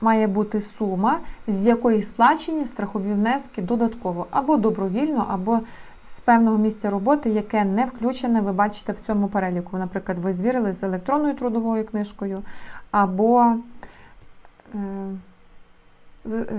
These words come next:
паперовою трудовою книжкою. Якщо ви внесли зайвий запис, ми можемо скористатися кнопкою «Очистити та оновити дані», е, за, за даними пенсійного фонду, натиснемо «Так»,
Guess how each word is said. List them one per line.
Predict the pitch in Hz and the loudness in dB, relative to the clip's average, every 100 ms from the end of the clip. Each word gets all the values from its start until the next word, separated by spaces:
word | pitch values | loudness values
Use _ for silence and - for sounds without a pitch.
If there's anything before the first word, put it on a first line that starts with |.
| 196 | -2
паперовою | - 226 240 208 180 | 0 4 4 4 0
трудовою | 180 185 190 196 196 | -2 -2 0 0 -2
книжкою. | 175 170 - 170 175 - - | -6 -8 -10 -12 -12 -10 -2
Якщо | 240 294 311 | 0 2 4
ви | |
внесли | 285 262 254 262 240 202 | 4 2 -2 0 0 0
зайвий | 202 240 320 330 311 | 2 4 4 2 2
запис, | 302 294 262 - | 4 4 0 -2
ми | 220 | 0
можемо | 220 233 220 208 202 | 4 4 2 0 -2
скористатися | - 214 208 208 202 196 202 | -2 -4 -2 -2 -2 -6 -4
кнопкою | 208 202 - 196 185 | -2 -2 -2 -4 -2
«Очистити | - 220 240 226 - 202 190 185 - - - | -4 -2 0 0 -2 -8 -6 -8 -10 -10 2
та | 220 | 4
оновити | 220 226 240 220 190 - 175 180 - - | 6 6 6 4 2 -2 -6 -8 -16 -6
дані», | 196 220 220 202 190 180 180 190 | 4 6 6 4 2 -2 -4 -6
е, | 190 | -6
за, | 180 214 202 190 - - - - - - - - | -2 0 2 0 -6 -18 -20 -20 -20 -20 -20 -10
за | 196 190 220 | -4 0 4
даними | 226 220 196 190 | 6 4 2 0
пенсійного | 208 202 214 190 190 196 | -2 -2 0 0 -2 -2
фонду, | - 370 302 269 - - - | 0 2 0 -2 -6 -12 -6
натиснемо | 208 202 240 226 - - 214 208 202 202 | -6 -2 -2 -2 -6 -8 -4 -2 -2 0
«Так», | 202 330 | 2 2